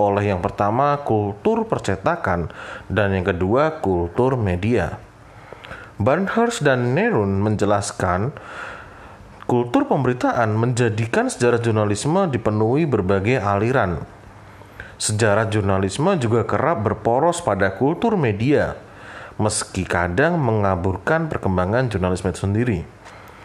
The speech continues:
Sejak tahun sembilan belas tujuh puluhan, sejarah jurnalisme dipenuhi pergulatan mengenai krisis identitas. Ada dua sumber yang mempengaruhi sejarah jurnalisme.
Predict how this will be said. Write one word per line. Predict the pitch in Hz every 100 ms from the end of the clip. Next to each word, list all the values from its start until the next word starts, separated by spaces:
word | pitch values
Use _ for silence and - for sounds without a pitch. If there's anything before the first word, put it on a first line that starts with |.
| - -
Sejak | - 135 143 254 -
tahun | 131 123 113
sembilan | 110 107 117
belas | 208 208
tujuh | 135 110
puluhan, | 117 190 147 92 82
sejarah | 104 - 98 98 107 170
jurnalisme | 180 107 104 147 104 85 92 - - -
dipenuhi | 110 110 117 104 107 170 180
pergulatan | 107 90 98 135 180 147 160 160
mengenai | 98 90 92 110 110
krisis | - 131 165 160
identitas. | 101 98 95 131 139 - - - - - - - - - - - - - - - - - - - - - -
Ada | 160 208
dua | 254 160 131
sumber | - 247 220 110
yang | 101 104
mempengaruhi | 110 123 123 123 135 175
sejarah | - 110 107 131
jurnalisme. | - 92 95 117 123 92 -